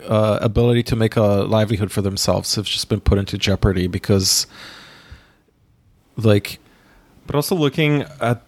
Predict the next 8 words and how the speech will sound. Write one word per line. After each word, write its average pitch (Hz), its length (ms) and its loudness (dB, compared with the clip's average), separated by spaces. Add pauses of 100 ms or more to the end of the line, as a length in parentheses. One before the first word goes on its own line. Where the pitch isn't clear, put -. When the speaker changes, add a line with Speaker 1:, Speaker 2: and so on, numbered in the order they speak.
(140)
Speaker 2:
at 107 140 -4
this - 180 -2
Mohamed 95 520 2 (240)
Louly's 90 540 2
work, 85 560 0 (220)
like, 92 180 -4
there's, 95 240 2
uh, - 200 -10